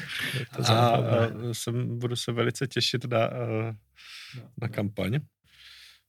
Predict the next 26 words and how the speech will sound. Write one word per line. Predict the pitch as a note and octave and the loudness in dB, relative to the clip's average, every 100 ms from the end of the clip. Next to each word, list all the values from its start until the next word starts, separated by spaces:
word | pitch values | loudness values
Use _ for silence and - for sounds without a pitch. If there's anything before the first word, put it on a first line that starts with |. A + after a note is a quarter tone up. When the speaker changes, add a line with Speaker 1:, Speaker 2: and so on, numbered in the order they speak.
| _ | _
Speaker 2:
Mega. | A2+ A2+ G2+ G2+ - _ _ _ _ _ _ - - - | -6 -2 -2 -4 -10 _ _ _ _ _ _ -18 -18 4
Hanzi, | C3 D3 A#2+ | 8 8 8
moc | C3 - | 4 6
krát | D3+ D3 | 6 6
ti | C3+ | 6
děkuju. | A#2 - G#2 D#3 _ _ _ _ _ _ _ _ _ _ _ _ - - A2 - | 4 6 4 4 _ _ _ _ _ _ _ _ _ _ _ _ -18 -14 -10 6
Speaker 1:
Já | B2 B2 | 10 10
moc | C3 B2+ | 8 8
děkuju | B2+ C#3 C3+ | 8 8 8
za | C3 | 8
pozvání, | A#2+ B2 B2+ B2 B2 C3 C#3 | 6 4 6 6 4 2 0
rádo | B2 A#2 B2 | 0 2 2
se | A#2 B2+ | 0 -2
stalo | - - A2+ B2+ C3+ | 0 2 4 4 4
a | A#2 A2+ _ _ _ _ _ | 0 -2 _ _ _ _ _
ať, | C3 A#2+ - C#3+ - B2 | 4 4 6 10 10 10
<laughs> | - - - - - | 6 -4 -10 -12 6
ať, | C3+ B2 C3+ | 6 8 10
eh, | C3 C3 B2+ - _ - | 10 10 8 0 _ -4
se | - | 0
ta | B2 C#3+ | 4 6
míra | C3+ C3+ C3 C3+ | 8 8 10 8
kokotství | - B2 C#3 B2+ - C3 C3 | 6 6 6 6 4 4 6
úplně | A#2+ C#3 | 10 12
minimalizuje. | C3+ C3+ D3 C#3 C#3 C3+ C3+ B2+ C3 | 12 10 10 10 10 10 10 10 10
Speaker 2:
Aha, | D3+ A2+ G2+ | 10 12 12